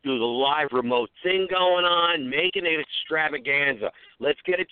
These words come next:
charity involved. I'm working with Hope for Kids International. I sponsor a child in Uganda. I mean, dude, I'm, I'm doing some wonderful stuff now with Hope, uh, Hope for Kids. And, like, it, it broadens the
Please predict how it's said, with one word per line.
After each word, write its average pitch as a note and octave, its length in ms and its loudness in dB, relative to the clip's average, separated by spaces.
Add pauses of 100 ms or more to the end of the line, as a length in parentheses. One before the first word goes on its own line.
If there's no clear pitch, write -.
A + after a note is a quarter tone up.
charity F#3 400 2
involved. A2+ 340 0
I'm C#3+ 100 -2
working D#3 300 -2
with D3+ 160 -8
Hope E3+ 240 0
for E3+ 120 -8
Kids - 280 -2
International. D#3+ 760 -2 (220)
I B2 220 -4
sponsor D3+ 540 -4
a D3 40 -6 (160)
child E3+ 460 0
in A#2+ 120 -4
Uganda. C3+ 680 -4 (280)
I B2+ 120 0
mean, C3 220 -2
dude, D#3 200 2
I'm, C#3+ 180 -2
I'm C#3 200 -4
doing D#3 260 -2
some B2+ 260 -6
wonderful E3+ 520 0
stuff E3+ 280 -2
now A#2+ 200 -2
with G#2+ 100 -2
Hope, A2+ 200 -2 (120)
uh, B2 220 2
Hope B2+ 360 0
for A#2 100 -10
Kids. C3 300 -2 (360)
And, C3+ 200 -4
like, C3+ 220 -2
it, C#3 220 -6
it C#3 160 0
broadens A3+ 500 0
the C#3 80 -6